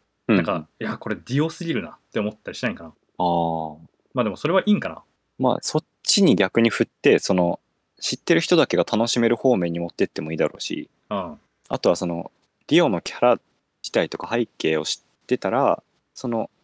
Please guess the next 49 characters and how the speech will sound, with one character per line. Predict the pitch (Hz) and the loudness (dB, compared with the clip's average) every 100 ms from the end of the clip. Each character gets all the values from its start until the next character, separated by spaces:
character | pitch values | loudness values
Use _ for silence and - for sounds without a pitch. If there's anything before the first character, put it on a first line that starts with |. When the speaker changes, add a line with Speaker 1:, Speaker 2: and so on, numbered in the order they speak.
| _ _ | _ _
Speaker 1:
ス | - - | -12 0
ト | 175 | 0
ー | 113 | 2
リ | 82 113 | -2 -6
ー、 | - | -8
元 | 107 120 | -4 -4
々 | 117 117 | -4 -4
の | 107 | -2
ジ | 120 | 0
ョ | |
ジ | 123 | 0
ョ | 87 | 0
の | 82 | -4
ス | - | -8
ト | - 113 113 | -4 0 0
ー | |
リ | 101 | 0
ー | 87 | 0
を | |
読 | 87 110 | -2 -2
ん | |
で | 92 | -4
い | |
く | - | -2
中 | 92 87 85 | -6 -2 0
で、 | 85 - _ _ | 0 0 _ _
「こ | - | 0
い | 160 | 2
つ | 170 | 0
も | |
っ | 185 | -2
と | - | -2
こ | - 127 | 0 0
う | |
し | - | 2
た | - | 0
ら | 80 - _ | -2 -2 _
さ | - 147 | -4 0
ら | 131 | 0
に | 82 | 2
悪 | 82 98 | 2 2
い | 85 | 0
の | 73 | -4
に | |
な」 | 76 80 | -10 -14
と | _ | _
か。 | - - - | -12 -12 -4
Speaker 2:
あ | 107 120 131 143 147 147 147 147 143 139 131 127 | 0 2 2 2 2 4 4 2 2 2 2 0
ー。 | 107 | -2